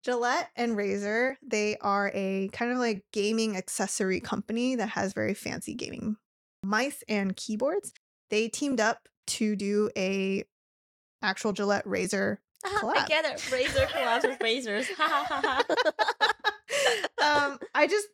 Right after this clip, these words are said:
Speaker 1: wanna share this 'cause it's very random.
Speaker 2: Mm-hmm.
Speaker 1: And, uh, if you have a gamer in your life, please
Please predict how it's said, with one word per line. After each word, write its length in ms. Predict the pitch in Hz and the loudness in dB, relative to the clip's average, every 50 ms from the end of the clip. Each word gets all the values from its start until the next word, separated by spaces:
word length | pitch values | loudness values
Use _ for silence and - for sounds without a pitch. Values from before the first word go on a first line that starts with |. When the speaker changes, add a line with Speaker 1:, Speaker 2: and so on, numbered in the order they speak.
| _ _ | _ _
Speaker 1:
wanna 300 | - 254 285 285 285 320 | -2 2 2 4 2 2
share 240 | 330 - 311 262 254 | 0 0 2 2 2
this 160 | 247 269 277 | 2 0 -2
'cause 180 | - - 330 254 | -2 0 0 0
it's 180 | 240 226 - - | 0 -2 -2 -2
very 340 | - 233 208 202 214 214 | -2 0 2 2 2 2
random. 680 | 214 190 190 190 208 - 208 214 226 254 269 294 311 233 | 2 0 -2 -2 -4 -2 -2 0 0 0 -2 -2 -4 -2
Speaker 2:
Mm-hmm. 300 | 240 247 190 160 160 165 220 233 | -2 -2 -2 -2 -4 -6 -4 -4
Speaker 1:
And, 500 | 233 226 220 220 220 214 214 220 220 214 | -2 0 0 0 0 0 0 -2 0 0
uh, 240 | 214 214 208 202 - - | 2 2 2 0 0 0
if 220 | - 233 - - - | -2 -2 -2 -2 -2
you 140 | 254 254 285 | 0 0 0
have 360 | - - 285 247 233 226 214 | 0 0 2 2 2 0 -2
a 80 | 208 | -4
gamer 400 | 208 - 208 202 208 208 208 208 208 | -4 -2 0 0 2 2 0 0 0
in 280 | - - 208 202 196 190 | 0 0 2 2 2 2
your 240 | 196 202 220 233 226 | 2 0 0 0 0
life, 400 | - - - - - 214 - - | 0 0 0 -2 -2 -2 -6 -8
please 260 | - - 311 330 403 | -6 -2 0 0 0